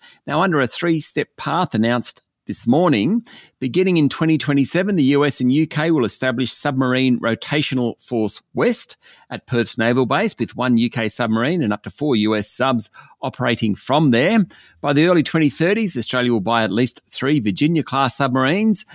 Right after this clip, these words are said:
Meanwhile, construction will get underway in Adelaide in the latter part of this decade on the first dedicated aukus class boat. Construction's expected to take twelve to fourteen years, with the first submarine to be completed in the early twenty forties.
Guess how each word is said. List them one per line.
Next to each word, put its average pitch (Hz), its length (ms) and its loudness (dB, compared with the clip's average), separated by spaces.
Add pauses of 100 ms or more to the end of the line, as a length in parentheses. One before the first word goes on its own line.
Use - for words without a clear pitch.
(280)
Meanwhile, 131 380 4
construction 135 680 -2
will 120 80 0
get 127 120 0
underway 127 440 2
in 107 80 2
Adelaide 143 460 0
in 127 60 2
the 98 80 0
latter 127 260 0
part 120 340 -2
of 82 100 -6
this 175 180 0
decade 113 540 -2 (300)
on 117 60 -4
the 117 80 -2
first 160 440 -2 (160)
dedicated 110 640 -2 (120)
aukus 123 500 -4
class 98 380 -4
boat. 160 340 0 (380)
Construction's 147 600 -4
expected 131 540 -4
to - 80 -10
take 120 260 -4
twelve 113 260 -2
to - 60 -18
fourteen 104 380 0
years, 202 380 0 (260)
with 156 120 -6
the 117 60 -8
first 131 320 -2
submarine 135 460 0
to - 80 -8
be 131 140 0
completed 127 680 -4
in 123 120 -2
the 139 160 0
early 110 320 0
twenty 95 340 -6
forties. 104 580 0